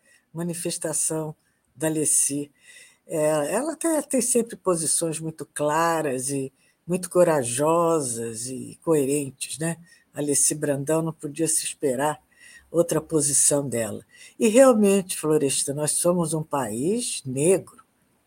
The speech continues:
sobretudo negro, mas o, o estranhamento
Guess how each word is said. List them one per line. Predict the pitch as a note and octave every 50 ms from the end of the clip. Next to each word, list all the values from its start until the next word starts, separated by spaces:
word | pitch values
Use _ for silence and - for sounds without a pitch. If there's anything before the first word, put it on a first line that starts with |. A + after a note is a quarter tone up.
| _ _ _ _ _ _ _ _
sobretudo | - - - - - B3+ C4+ D#4 C#4+ A3 A3 G#3 G#3+ - - F#3 F3+ D#3+ D3+ C#3+
negro, | B2+ A#2+ A2 G#2 G2 F#2+ - - - - _ _ _ _ - - - - - - - _ _ _
mas | - C#3+ E3 E3+ E3 D#3 - F3+
o, | E3 - - _ _ _ _ _ _ _ -
o | -
estranhamento | - - - - - G#3+ A3+ C4 B3+ A#3+ A3 G#3 D#3+ D3 D3 D#3 D#3+ D3+ C#3+ B2+ - _ _ - -